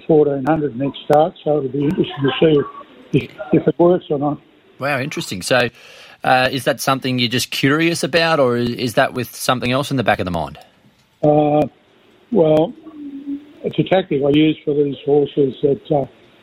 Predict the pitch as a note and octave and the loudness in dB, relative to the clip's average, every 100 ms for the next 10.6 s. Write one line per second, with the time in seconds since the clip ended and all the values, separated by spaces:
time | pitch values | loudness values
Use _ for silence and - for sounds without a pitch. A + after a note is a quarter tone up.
0 | - - - D#3+ C#3+ D3 C3 C3 C3+ D3 | -12 -8 0 2 2 2 0 -2 0 2
1 | C#3 C#3 C3 D3+ - _ _ _ _ _ | 2 2 2 2 -2 _ _ _ _ _
2 | - - C#3+ C#3 - D#3 D3+ C#3+ C#3+ C#3 | -12 0 2 2 2 2 2 0 -4 -4
3 | C#3 C3 - _ _ - D3+ D3+ C#3 C#3 | -4 -6 -10 _ _ 0 2 2 2 -2
4 | - D3 C3 C3+ D3 C3 A#2+ - D3 C3+ | 0 2 2 2 0 -2 -2 0 2 2
5 | - _ _ - - - D3 - F3 D#3+ | -2 _ _ -20 -20 -4 -4 2 2 4
6 | C#3 - - - - - - C#3 C3+ C3 | 0 -4 -14 -16 -20 -20 -10 -4 0 2
7 | C3 C#3+ - - - D#4 C#4 C#4+ - F5+ | 0 -2 -6 -10 -4 2 4 2 -2 -8
8 | F5+ - F4 D#4+ - E3 D3+ D3 - D3+ | -10 -4 2 2 4 2 2 0 -4 -4
9 | C#3 B2+ _ _ _ - E3 B2 C#3+ C3+ | -2 -4 _ _ _ -2 0 0 0 -4
10 | - C#3+ D#3 D3+ D3 C3+ | -4 0 2 4 4 0